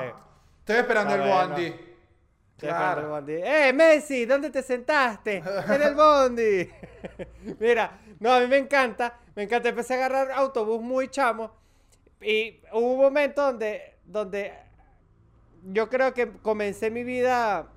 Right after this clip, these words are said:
Speaker 2: adulta, donde yo dije, "Ok, Sebastián, en algún momento vas a tener que crecer", que fue aquella primera vez que pides la parada tú en voz alta duro.
Speaker 1: Claro, el, claro, porque
Speaker 2: Por la
Speaker 1: en
Speaker 2: parada.
Speaker 1: no,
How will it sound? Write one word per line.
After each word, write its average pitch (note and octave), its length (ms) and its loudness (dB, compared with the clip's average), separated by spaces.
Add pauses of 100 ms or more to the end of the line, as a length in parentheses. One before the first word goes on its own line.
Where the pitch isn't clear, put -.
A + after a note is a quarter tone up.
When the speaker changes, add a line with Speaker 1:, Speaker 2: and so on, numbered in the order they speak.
(300)
Speaker 2:
adulta, A#3 460 0
donde G#3 280 0
yo F#3+ 120 -4
dije, A3 300 -4
"Ok, G#3+ 200 -4 (180)
Sebastián, F3+ 420 -6
en E3+ 100 -10
algún D#3+ 200 -10
momento G3 360 -12
vas G3 160 -8
a G3 80 -12
tener D#3+ 220 -16
que F#3+ 120 -14
crecer", G3+ 400 -10 (580)
que G3 140 -8
fue A3+ 160 -2
aquella A#3+ 380 -2
primera G3+ 400 -4
vez A#3 500 -4 (580)
que F#3+ 140 -4
pides G#3 300 -2
la G3+ 140 -6
parada E3+ 440 -6
tú G3 280 -6
en F3 120 -8
voz E3+ 160 -10
alta F3 360 -6
duro. C#3 360 -10 (680)
Speaker 1:
Claro, G3+ 500 -4 (100)
el, F3+ 720 -8 (640)
claro, G3 320 -4
porque F3 300 -6
Speaker 2:
Por - 20 -6
la C3 60 -4
Speaker 1:
en - 20 -8
Speaker 2:
parada. A3 400 6
Speaker 1:
no, B2+ 120 -12